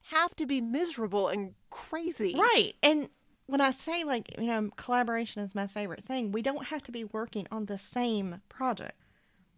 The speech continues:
Speaker 2: But it's just, like, working in the
Speaker 1: Yeah.
Speaker 2: same shared space. And, and not even the same physical space, but just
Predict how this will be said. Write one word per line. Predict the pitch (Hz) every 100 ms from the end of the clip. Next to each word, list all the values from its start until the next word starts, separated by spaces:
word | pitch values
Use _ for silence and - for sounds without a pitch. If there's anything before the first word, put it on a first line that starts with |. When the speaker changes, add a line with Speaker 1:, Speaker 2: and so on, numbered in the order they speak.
| -
Speaker 2:
But | 240 -
it's | - - - -
just, | 254 - -
like, | 240 -
working | 214 247 262 269 247
in | 226
the | 214
Speaker 1:
Yeah. | 220 226
Speaker 2:
same | 226 226 220 208 -
shared | - - 233 226 208 196 196
space. | - - - - 240 220 160 -
And, | 220 -
and | 233 233
not | 233 269
even | 254 226
the | 214
same | 220 196
physical | - 285 294 - 165
space, | - 196 - -
but | - -
just | 214 214 -